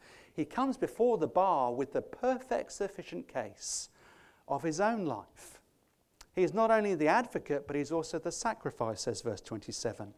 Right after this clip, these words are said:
and into chapter ten that we'll look at in a few weeks' time. What do I mean? Here is Jesus standing before the bar.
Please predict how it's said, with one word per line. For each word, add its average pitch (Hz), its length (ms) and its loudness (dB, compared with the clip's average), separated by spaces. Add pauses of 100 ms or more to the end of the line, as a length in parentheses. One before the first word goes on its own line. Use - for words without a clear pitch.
(280)
and 131 120 0
into 123 220 -4
chapter - 320 -6
ten 120 300 0
that 117 100 -4
we'll 120 80 -4
look 120 220 -4
at 113 160 -2
in 117 80 -6
a 110 40 -8
few 113 280 -8
weeks' 107 240 -10
time. 104 440 -10 (1300)
What 226 140 2
do 196 120 4
I 143 80 8
mean? 113 320 0 (1300)
Here 285 200 6
is 202 100 0
Jesus 175 460 4
standing 196 300 4
before 180 280 2
the 156 80 -2
bar. 123 480 0